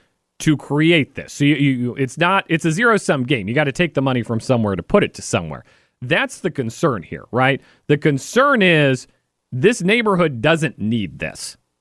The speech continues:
Nobody in Alexandria was clamoring for this, but they're getting it, right? "Hey, Merry Christmas. Here's an arena." Well, I, I didn't want an arena. Traffic's really bad, and I, I'm perfectly fine going downtown. Uh,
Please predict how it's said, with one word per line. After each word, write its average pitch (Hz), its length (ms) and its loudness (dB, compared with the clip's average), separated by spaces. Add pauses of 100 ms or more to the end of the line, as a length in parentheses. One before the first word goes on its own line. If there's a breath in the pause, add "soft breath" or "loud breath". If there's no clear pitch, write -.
(180)
Nobody 226 380 2
in 208 80 0
Alexandria 180 760 2
was 135 180 0
clamoring 175 520 0
for 190 120 -2
this, 208 320 2 (520)
but 131 260 0
they're 151 140 0
getting 127 360 -2
it, 73 120 -20 (160)
right? 139 260 2
"Hey, 139 180 0
Merry 170 300 0
Christmas. 139 640 -2 (240 soft breath)
Here's 170 320 2
an 160 80 2
arena." 139 400 0
Well, 113 100 0
I, 127 120 2 (100)
I 120 120 -2
didn't 135 240 2
want 185 160 4
an 123 80 0
arena. 98 260 -6
Traffic's 131 440 -4
really 120 280 -2
bad, 135 460 2 (300 soft breath)
and 110 440 0
I, 113 220 -2
I'm 113 120 0
perfectly 127 460 -2
fine 131 260 0
going 120 220 0
downtown. 117 520 -2 (400 soft breath)
Uh, 139 280 0